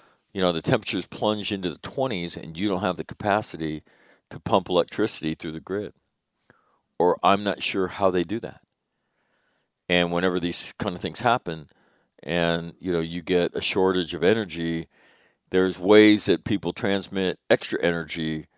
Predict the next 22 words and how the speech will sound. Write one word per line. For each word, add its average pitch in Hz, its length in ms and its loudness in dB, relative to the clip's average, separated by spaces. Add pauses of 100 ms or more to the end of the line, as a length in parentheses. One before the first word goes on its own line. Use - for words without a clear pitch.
(160)
through 98 260 -4
grids, 87 640 0
you 85 80 -4
know, 76 120 -2
to 80 160 -12
different - 280 -6
places. - 520 -2 (640)
And 80 360 0
the 76 40 -4
price 82 340 2
of 73 60 -12
that 78 160 0
goes 73 280 -6
through 69 180 -10
the 73 60 -14
roof, 98 600 2
blah, 76 220 -4
blah, 73 200 -2
blah, 71 180 -4
blah, 67 160 -8
blah. 71 320 -8
So 71 300 -6